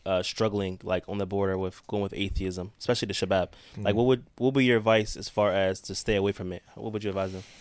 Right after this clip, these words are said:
Speaker 2: I, I, I can say like this. Um, sometimes when people are speaking about why people are becoming atheism, uh, atheists, they look at, uh, different, uh, about different shubahat that they have and so on. But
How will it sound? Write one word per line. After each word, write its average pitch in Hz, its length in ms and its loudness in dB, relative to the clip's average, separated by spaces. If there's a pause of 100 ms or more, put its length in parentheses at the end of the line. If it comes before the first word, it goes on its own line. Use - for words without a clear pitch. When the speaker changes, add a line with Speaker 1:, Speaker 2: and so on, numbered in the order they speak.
(400)
Speaker 2:
I, - 60 -4 (100)
I, 208 260 -6 (120)
I - 20 2
can 240 160 -2
say 233 180 2
like 156 220 4
this. 170 320 0 (120)
Um, 120 380 -4 (2000)
sometimes 160 580 2
when 131 80 -4
people 156 220 0
are 120 60 2
speaking 147 320 -2
about 110 200 0
why 139 140 4
people 110 280 -6
are 104 60 -4
becoming 123 340 -6
atheism, 127 600 -2 (300)
uh, 123 40 4
atheists, 127 680 2 (480)
they 131 120 4
look 175 380 4
at, 139 340 4 (100)
uh, 120 220 0
different, 143 720 -4
uh, 113 460 0 (1120)
about 127 260 2
different 131 220 -4
shubahat 123 540 2
that 101 100 -10
they 110 100 -2
have 123 260 2
and 104 120 -4
so 110 200 2
on. 135 180 0
But 123 160 -2